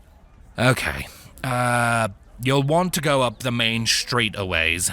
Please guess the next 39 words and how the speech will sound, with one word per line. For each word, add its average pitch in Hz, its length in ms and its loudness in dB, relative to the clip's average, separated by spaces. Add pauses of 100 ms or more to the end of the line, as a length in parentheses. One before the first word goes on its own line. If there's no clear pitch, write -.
(100)
then 101 360 -2
take 123 300 0
a 107 140 2
right. 90 520 0 (140)
There'll 113 240 0
be 123 120 0
a 117 40 0
street - 380 2
lined 143 260 2
with 117 100 -2
shops - 560 2
in 135 120 -2
front 147 280 0
of 139 100 -4
the 139 60 -2
Knights 127 300 0
Academy. 95 560 -2 (480)
Can't 175 240 -2
miss 143 220 -2
it. 135 120 -4 (140)
It's - 120 -8
colorful 147 420 0
as 123 100 2
a 123 40 0
phase 123 320 -2
garden. 113 500 0 (460)
You'll 147 160 2
find 196 280 2
the 208 60 4
workshop 151 580 0
there. 104 480 0
It's 104 240 -6
the - 100 -6
place 113 240 0
with 104 80 -4
all 101 120 4
the 92 80 0
burn 98 260 2
marks. 82 460 0